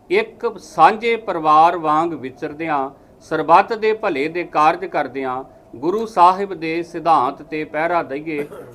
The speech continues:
ਕਿਉਂਕਿ ਭਾਵੇਂ ਸਿੱਖ ਦੁਨੀਆ ਦੇ ਕਿਸੇ ਵੀ ਕੋਨੇ 'ਚ ਵਸਿਆ ਹੋਵੇ, ਪਰ ਉਹ ਜਿੱਥੇ ਮਰਜ਼ੀ ਰਹਿੰਦਾ, ਇੱਕ ਗੱਲ ਸਾਂਝੀ ਹੁੰਦੀ ਆ, ਦੁਨੀਆ ਦੇ ਕਿਸੇ ਵੀ ਕੋਨੇ 'ਚ ਰਹਿੰਦਾ ਸਿੱਖ ਸ਼੍ਰੀ ਅਨੰਦਪੁਰ ਸਾਹਿਬ ਦਾ ਵਾਸੀ ਆ।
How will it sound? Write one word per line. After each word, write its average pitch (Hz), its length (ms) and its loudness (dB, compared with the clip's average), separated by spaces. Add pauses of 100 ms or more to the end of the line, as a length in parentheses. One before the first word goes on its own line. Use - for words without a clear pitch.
ਕਿਉਂਕਿ 220 640 0 (540)
ਭਾਵੇਂ 180 320 6
ਸਿੱਖ 208 320 -2
ਦੁਨੀਆ 185 380 -2
ਦੇ 202 140 -2
ਕਿਸੇ 196 340 -4
ਵੀ 226 120 -6
ਕੋਨੇ 196 320 -4
'ਚ 190 80 -8
ਵਸਿਆ 180 340 -2
ਹੋਵੇ, 190 220 -2 (1300)
ਪਰ 190 240 8 (680)
ਉਹ 208 140 2
ਜਿੱਥੇ 196 320 2
ਮਰਜ਼ੀ 190 400 2
ਰਹਿੰਦਾ, 196 300 4
ਇੱਕ 196 320 -6
ਗੱਲ 202 380 4
ਸਾਂਝੀ 190 380 -4
ਹੁੰਦੀ 175 280 -4
ਆ, 196 200 2 (600)
ਦੁਨੀਆ 220 440 2
ਦੇ 254 160 2
ਕਿਸੇ 247 360 0
ਵੀ 254 140 -2
ਕੋਨੇ 214 360 -2
'ਚ 214 80 -6
ਰਹਿੰਦਾ 208 360 2
ਸਿੱਖ 185 360 -6
ਸ਼੍ਰੀ 190 340 -6
ਅਨੰਦਪੁਰ 165 480 -2
ਸਾਹਿਬ 170 320 0
ਦਾ 175 160 -2
ਵਾਸੀ 151 380 -6
ਆ। 180 140 -4